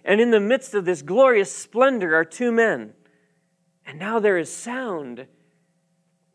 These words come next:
They're speaking with Jesus, not as strangers,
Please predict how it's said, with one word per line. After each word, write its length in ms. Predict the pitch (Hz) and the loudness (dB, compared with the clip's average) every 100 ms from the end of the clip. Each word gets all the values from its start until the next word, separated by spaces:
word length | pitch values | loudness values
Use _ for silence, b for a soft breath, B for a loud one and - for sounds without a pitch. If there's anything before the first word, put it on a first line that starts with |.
| - | -4
They're 220 | 175 214 | 2 4
speaking 640 | 202 - - 294 247 226 | 2 -6 0 0 2 0
with 160 | 170 151 | 0 -2
Jesus, 520 | 202 254 165 127 - | -2 -2 -2 -4 -6
not 220 | 196 262 | -8 -6
as 120 | 208 | -6
strangers, 720 | - - 196 226 175 160 - | -6 -2 0 0 -2 -10 -12